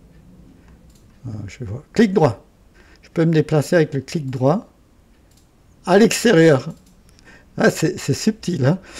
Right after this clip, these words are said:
Ah, si je, si je presse contrôle et que je fais un clic droit à l'intérieur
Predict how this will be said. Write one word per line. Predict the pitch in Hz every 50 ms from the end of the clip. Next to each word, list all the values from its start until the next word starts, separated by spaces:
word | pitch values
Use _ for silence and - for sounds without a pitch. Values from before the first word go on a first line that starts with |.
| - - - -
Ah, | 139 131 160
si | - - 220 214
je, | - - 214 196 190 202
si | - - 170
je | - -
presse | - 170 151 -
contrôle | - - 208 208 196 - - 185 175 160 160 180
et | 175 165 180
que | - -
je | - 165 143
fais | 117 - - 165
un | 135 127
clic | - - - 196 160 147
droit | 143 139 147 143 135 143 - -
à | 180 190
l'intérieur | 208 220 208 202 - 196 190 175 170 175 170 165 160 151 - -